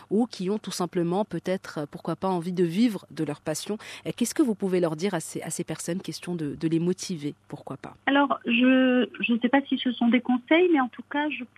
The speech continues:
Speaker 2: il, il y a trois, hum, trois piliers comme ça, trois, trois axes qui me semblent, euh, importants d'avoir, quel que soit son âge, sa situation, son métier, et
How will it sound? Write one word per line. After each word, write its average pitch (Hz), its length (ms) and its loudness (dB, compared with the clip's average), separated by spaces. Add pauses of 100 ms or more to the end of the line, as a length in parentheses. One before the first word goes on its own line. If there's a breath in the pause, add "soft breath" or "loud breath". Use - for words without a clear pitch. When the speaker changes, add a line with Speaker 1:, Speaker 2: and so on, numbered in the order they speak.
Speaker 2:
il, 226 100 2
il 220 280 0
y 240 60 4
a 247 80 2
trois, 269 540 6
hum, 240 260 4 (340 loud breath)
trois - 200 4
piliers 269 500 4
comme 226 180 0 (100)
ça, 254 200 4
trois, 214 260 0
trois 226 320 2
axes 269 260 2
qui 240 120 4
me 233 100 4 (100)
semblent, 233 300 4
euh, 220 320 4 (420 loud breath)
importants 254 1120 4
d'avoir, 220 600 4
quel 381 160 2
que - 120 -2
soit 254 300 -2
son 226 260 4
âge, 220 440 6
sa 220 80 0 (120)
situation, 214 560 0 (120)
son 202 80 2
métier, 208 400 4
et 202 80 2